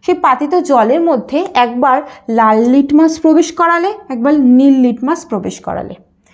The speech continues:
আচ্ছা, তার আগে বলে রাখি লাল লিটমাস এটা কিসে পরিণত হয়? মানে লাল লিটমাসটা কি? জিনিসটা, লাল লিটমাসটা যদি নীলে পরিণত হয় তাহলে সেটা বুঝতে হবে ক্ষার।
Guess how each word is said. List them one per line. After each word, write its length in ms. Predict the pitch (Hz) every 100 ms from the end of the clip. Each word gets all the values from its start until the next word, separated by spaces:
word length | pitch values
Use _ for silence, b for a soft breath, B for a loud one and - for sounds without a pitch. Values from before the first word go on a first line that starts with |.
| b b
আচ্ছা, 240 | - - 208
তার 240 | 254 302
আগে 180 | 330 349
বলে 260 | 349 359 381
রাখি 260 | 370 370 480 - b b b -
লাল 720 | 262 262 285 311 349 415 403 392 -
লিটমাস 880 | 269 269 320 320 277 226 285 - - _ _ _ _ _ _ _ _ _ _ _ _ _ _ _ _ _ _ _ _ _ _ _ _ _ _ _ _ _ _ _ _ _ _ _
এটা 360 | 226 269 320 320
কিসে 320 | 320 294 320
পরিণত 500 | 320 320 330 339 359
হয়? 320 | 330 330 392 427 - 294
মানে 220 | 277 277 -
লাল 260 | 262 285 330
লিটমাসটা 640 | 330 320 320 330 330 359
কি? 340 | 349 262 190 b b b b b - 214
জিনিসটা, 540 | 269 359 359 - 359
লাল 280 | 320 285 294
লিটমাসটা 540 | 311 311 320 320 349
যদি 300 | 277 294 285
নীলে 360 | 302 294 320 349
পরিণত 460 | 349 302 294 277
হয় 220 | 277 285 349
তাহলে 320 | 294 254 262
সেটা 200 | 277 277
বুঝতে 300 | 254 254 269
হবে 160 | 285
ক্ষার। 320 | 285 - 196